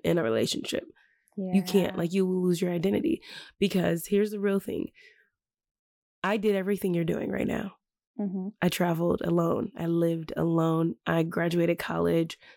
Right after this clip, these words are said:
Speaker 1: I had a career. I did the things before my husband became my husband.
Speaker 2: Mm-hmm.
Speaker 1: And doing that made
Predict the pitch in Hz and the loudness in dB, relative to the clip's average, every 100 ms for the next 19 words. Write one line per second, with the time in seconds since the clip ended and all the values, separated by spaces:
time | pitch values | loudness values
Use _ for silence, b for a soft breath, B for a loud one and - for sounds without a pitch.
0 | B 175 165 156 160 170 165 - 175 165 | B 0 2 2 0 2 0 0 0 2
1 | 165 - 175 156 175 170 170 - 175 170 | 2 2 0 2 2 2 0 0 0 2
2 | 170 - - _ - 185 156 - 160 156 | 0 -4 -14 _ 0 0 2 2 2 2
3 | - - B B B - 170 - 160 151 | -4 -12 B B B -4 -2 0 0 0
4 | 165 110 113 - _ _ _ 170 175 - | 0 0 0 -4 _ _ _ 0 2 2
5 | - 85 - - - 175 160 165 156 - | 0 -2 -4 -8 -4 0 2 2 0 -2
6 | 101 - B B B B 208 185 180 160 | -4 -6 B B B B -6 0 2 2
7 | 165 170 170 165 - _ _ _ _ _ | 2 2 0 -2 -10 _ _ _ _ _
8 | 185 160 190 202 226 220 190 208 233 - | -12 -2 2 2 2 0 0 0 0 -4
9 | _ _ _ - 175 175 175 180 185 202 | _ _ _ -6 0 0 2 2 2 2
10 | 208 | 0